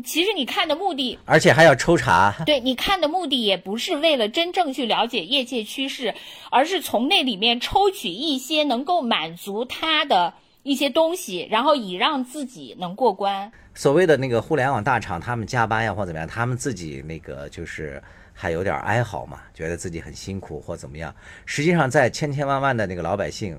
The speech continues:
Speaker 2: 在平凡或者说倒霉如你我这样的人看起来，他们其实是很幸运了，至少他们的付出还有这个清晰的，嗯，这个薪酬计算体系来替他们这个兜底嘛，
Speaker 1: 嗯。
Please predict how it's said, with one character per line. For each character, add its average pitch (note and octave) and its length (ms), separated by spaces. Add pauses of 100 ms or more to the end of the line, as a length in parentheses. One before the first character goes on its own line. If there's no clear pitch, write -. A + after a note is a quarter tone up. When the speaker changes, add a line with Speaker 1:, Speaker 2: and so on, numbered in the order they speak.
(140)
Speaker 2:
在 A2+ 180 (240)
平 A2 300
凡 F2 260
或 G#2+ 140
者 F#2+ 100
说 G2+ 140
倒 D2 180
霉 D#2+ 140
如 G2 220
你 F2+ 200
我 G2 220
这 - 100
样 D#2+ 120
的 C#2+ 80
人 C#2 160
看 F2+ 240
起 D2+ 120
来， C2 140 (220)
他 - 160
们 F3 80
其 E3 160
实 F3 100
是 E3 160
很 F2 180
幸 C#3 240
运 F2+ 160
了， C2+ 160 (380)
至 F3 160
少 C#3 160
他 C3+ 180
们 C3+ 80
的 A#2 80
付 A#2+ 200
出 C3 340 (260)
还 A#2 200
有 F#2+ 160
这 A2+ 100
个 G#2+ 80
清 B2+ 220
晰 C3 220
的， F2 380 (240)
嗯， A2+ 120
这 F#2+ 120
个 D#2 300
薪 B2+ 240
酬 F2+ 300
计 A#2 160
算 A2+ 160
体 E2 160
系 F#2+ 180
来 D#2+ 160
替 - 200
他 F2+ 180
们 F2+ 180
这 E2 80
个 C#2 160
兜 C#3+ 220
底 A#3 200
嘛， G#3 120
Speaker 1:
嗯。 - 100